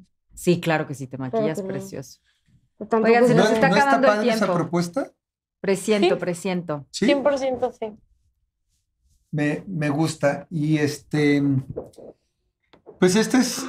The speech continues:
Speaker 3: estos son algunos de los temas. Platíquenos qué opinan, eh, cómo es su relación con sus hijos, hijas, chicos, niños, bebés, porque vamos a estar tocando diferentes temas.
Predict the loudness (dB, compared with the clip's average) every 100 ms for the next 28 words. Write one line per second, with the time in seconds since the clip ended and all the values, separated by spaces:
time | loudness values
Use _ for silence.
0 | -2 0 0 -2 2 2 4 2 0 -4
1 | -2 0 2 0 2 0 0 -2 -2 0
2 | 0 -2 -8 -18 _ _ -4 -2 -2 -2
3 | 0 2 0 -2 -2 0 0 2 0 -2
4 | -8 _ _ _ _ -20 -6 -2 0 0
5 | 0 2 2 2 0 -2 0 -2 0 0
6 | 0 -4 -6 -8 -6 -6 -6 -6 -6 -8
7 | -2 -2 -2 -8 _ _ _ _ _ _
8 | -6 -4 -2 -2 0 2 2 2 0 0
9 | 0 0 -4 -6 -2 0 2 2 0 -4
10 | -12 -10 -6 -2 0 -2 -4 -6 -6 -6
11 | -2 0 0 -4